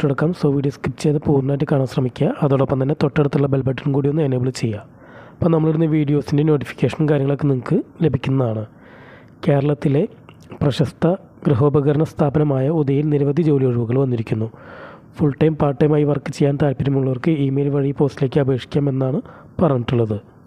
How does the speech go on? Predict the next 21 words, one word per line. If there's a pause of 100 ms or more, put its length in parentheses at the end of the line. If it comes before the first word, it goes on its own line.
(960)
ഏതൊക്കെ
പോസ്റ്റിലേക്കാണ്
ഒഴിവുകൾ
വന്നിട്ടുള്ളത്
നോക്കാം. (180)
സെയിൽസ്
എക്സിക്യൂട്ടീവ്, (840)
സപ്പോർട്ടിംഗ്
സ്റ്റാഫ്
ഫുൾ
ടൈം
ആയിട്ടും
പാർട്ട്
ടൈം
ആയിട്ടും, (760)
ക്ലീനിങ്
സ്റ്റാഫ്, (540)
കസ്റ്റമർ
കെയർ
എക്സിക്യൂട്ടീവ്
എന്നീ